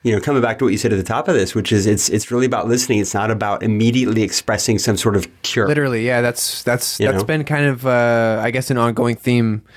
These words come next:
Speaker 2: for me that I, I lose track of, and then I have to come back to it and circle back. And,
Speaker 1: Mm-hmm.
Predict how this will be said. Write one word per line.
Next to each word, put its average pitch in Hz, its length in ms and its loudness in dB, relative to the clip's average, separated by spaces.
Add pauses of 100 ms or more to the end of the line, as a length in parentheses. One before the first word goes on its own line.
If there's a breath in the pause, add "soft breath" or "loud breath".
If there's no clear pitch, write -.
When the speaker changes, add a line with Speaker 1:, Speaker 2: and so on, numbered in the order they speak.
(280 loud breath)
Speaker 2:
for 127 240 -2
me 113 160 0
that 113 160 0
I, 113 160 0
I 131 160 0
lose 143 260 2
track 123 360 -2
of, 127 180 2
and 120 100 -2
then 117 80 0
I 113 80 0
have 117 200 -2
to 123 100 -4
come 113 180 -2
back 107 220 -4
to 117 200 2
it 110 140 2
and 104 80 -4
circle 113 300 -2
back. 110 280 -2
And, 120 280 0
Speaker 1:
Mm-hmm. - 40 -16